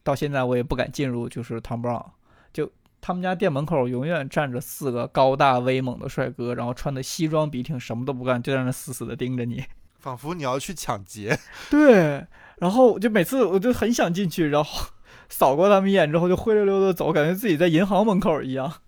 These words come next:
Speaker 2: 对，我们路过他的时候走可快了，不知道为什么，<laughs> 那个，就是步频都加速了，就是完全没有要往里走的意思。
Speaker 1: 对，但人家 Gucci 的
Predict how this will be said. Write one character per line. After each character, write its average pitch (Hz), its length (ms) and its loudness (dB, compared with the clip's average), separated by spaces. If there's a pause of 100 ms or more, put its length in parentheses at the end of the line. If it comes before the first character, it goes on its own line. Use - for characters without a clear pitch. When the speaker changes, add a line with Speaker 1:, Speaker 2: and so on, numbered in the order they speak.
(200)
Speaker 2:
对， 196 120 0
我 160 80 0
们 131 120 -4
路 208 100 0
过 202 100 2
他 175 160 -2
的 170 80 0
时 151 100 -8
候 151 80 -2
走 139 160 -4
可 - 140 -6
快 131 320 -2
了， 107 80 -12
不 - 100 -12
知 185 60 -6
道 160 80 2
为 170 140 2
什 - 160 -4
么， 117 180 -8
<laughs> - 40 -20
那 185 140 0
个， 170 240 2 (680)
就 170 140 -16
是 180 140 -2
步 202 180 -12
频 123 220 -8
都 143 120 -4
加 131 220 -4
速 120 240 -10
了， 107 140 -14 (100)
就 175 120 -14
是 - 20 -8
完 170 160 -4
全 202 140 -8
没 175 100 -8
有 147 160 -4
要 156 120 -2
往 131 180 -4
里 135 240 -10
走 117 180 -8
的 110 100 -12
意 127 140 -8
思。 - 300 -8 (180)
Speaker 1:
对， - 140 -20 (360)
但 214 140 0
人 160 120 -2
家 226 100 0
Gucci 233 340 -6
的 127 340 -4